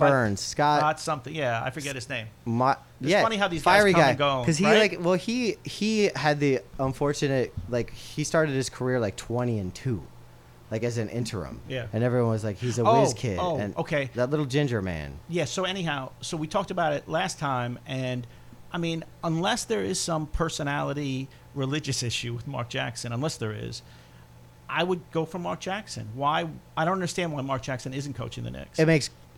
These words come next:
Speaker 2: it makes perfect
Speaker 1: Yeah,
Speaker 2: sense.
Speaker 1: yeah.
Speaker 2: It makes perfect sense, 'cause even if he's just the stopgap,
Speaker 1: Yeah.
Speaker 2: which he <laughs> was in everywhere he's coached.
Speaker 1: Well, I don't know. I mean, he did
Speaker 2: It's
Speaker 1: a
Speaker 2: a,
Speaker 1: lot.
Speaker 2: I mean,
Speaker 1: He
Speaker 2: it
Speaker 1: did a lot. I mean, Steph, you know, you got all these great players, but he did a lot to make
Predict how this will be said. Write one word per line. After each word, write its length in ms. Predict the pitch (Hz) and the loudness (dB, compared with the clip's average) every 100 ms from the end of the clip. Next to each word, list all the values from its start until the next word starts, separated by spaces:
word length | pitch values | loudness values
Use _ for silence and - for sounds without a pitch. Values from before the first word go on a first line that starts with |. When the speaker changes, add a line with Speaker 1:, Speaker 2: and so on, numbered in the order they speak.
| 135 | 0
Speaker 2:
it 60 | |
makes 180 | 151 143 | 0 2
perfect 420 | - 143 110 78 | 4 4 4 0
Speaker 1:
Yeah, 180 | 190 214 | 0 0
Speaker 2:
sense. 140 | 123 - | 0 -4
Speaker 1:
yeah. 300 | 180 170 107 | -4 -2 0
Speaker 2:
It 60 | 135 | 4
makes 160 | 175 | 4
perfect 320 | - 165 135 117 | 6 4 4 2
sense, 180 | 101 | 0
'cause 200 | - 147 | 0 0
even 260 | 175 208 214 | 2 2 4
if 100 | 190 | 2
he's 200 | - 131 | 0 -2
just 220 | 127 127 | 0 -2
the 80 | - | -2
stopgap, 680 | 113 113 110 - 123 123 - - | -2 2 0 2 2 2 0 -4
Speaker 1:
Yeah. 100 | 117 | -2
Speaker 2:
which 120 | 117 | 0
he 80 | 123 | 2
<laughs> 120 | 123 | 4
was 220 | 123 120 | 4 2
in 220 | 120 104 - - - - | 0 -2 -8 -18 -18 -4
everywhere 420 | 113 120 120 123 | 2 4 4 4
he's 140 | 131 117 | 2 2
coached. 400 | 139 131 - - | 2 2 0 -4
Speaker 1:
Well, 420 | 247 214 190 185 - - | 2 4 2 0 -6 -2
I 100 | 269 | -2
don't 100 | 294 | 0
know. 120 | 285 | 0
I 40 | |
mean, 160 | 233 208 | 0 -2
he 280 | - 254 247 | -4 -8 -8
did 220 | 180 226 | 0 2
Speaker 2:
It's 120 | 233 | 4
Speaker 1:
a 60 | 277 | 6
Speaker 2:
a, 20 | |
Speaker 1:
lot. 140 | 240 | 6
Speaker 2:
I 80 | 233 | 6
mean, 160 | 240 254 | 4 4
Speaker 1:
He 40 | |
Speaker 2:
it 40 | 247 | 4
Speaker 1:
did 140 | 277 | 4
a 40 | |
lot. 260 | 247 247 254 | 4 2 0
I 20 | 202 | 0
mean, 200 | 202 - | -2 -2
Steph, 280 | - - 233 | -6 -4 -4
you 80 | 220 | -2
know, 60 | 202 | -4
you 120 | 190 | 0
got 160 | 214 | 2
all 60 | 220 | 2
these 140 | 202 | 0
great 220 | 160 180 - | -2 -4 -2
players, 280 | 240 202 | -2 -2
but 140 | - 156 | -4 -10
he 280 | - 226 220 | -8 -10 -8
did 220 | 196 196 | -4 -2
a 60 | |
lot 260 | 180 190 190 | 0 0 0
to 100 | 165 | -4
make 340 | 165 160 156 | -4 -4 -6